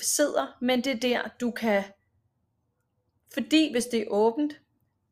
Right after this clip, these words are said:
øhm, eller udefineret, lad os bare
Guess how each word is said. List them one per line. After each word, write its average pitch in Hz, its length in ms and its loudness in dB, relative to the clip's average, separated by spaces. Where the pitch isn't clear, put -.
øhm, 202 420 -2
eller - 160 -8
udefineret, 240 840 0
lad - 140 -4
os - 140 -6
bare 185 260 0